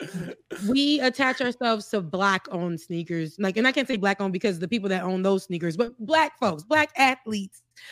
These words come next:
Speaker 2: we'll go get them sneakers for sure. It's, it's not the best thing, but our community is gonna support, like, some Jordans, some LeBrons,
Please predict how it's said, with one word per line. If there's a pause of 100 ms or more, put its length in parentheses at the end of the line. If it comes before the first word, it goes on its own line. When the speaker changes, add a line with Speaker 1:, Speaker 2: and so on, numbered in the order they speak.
(120)
Speaker 2:
we'll
go
get
them
sneakers
for
sure.
It's,
it's
not
the
best
thing,
but (240)
our
community
is
gonna
support,
like,
some
Jordans,
some
LeBrons,